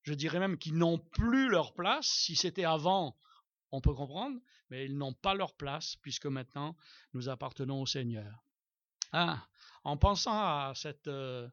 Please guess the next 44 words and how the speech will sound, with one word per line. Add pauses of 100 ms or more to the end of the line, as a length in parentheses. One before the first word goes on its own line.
(160)
à
ce
message
ce
matin,
je, (260)
je
me
disais,
mais
peut-être
quelqu'un, (280)
quelqu'un (280)
va
dire,
mais (180)
voilà, (400)
voilà
la,
le
texte
sur
lequel
je
peux
me
baser
pour
me
mettre
en
colère. (460)
Parce
que
la
Bible
nous
dit
que
Jésus,
eh
bien,
<laughs>
il,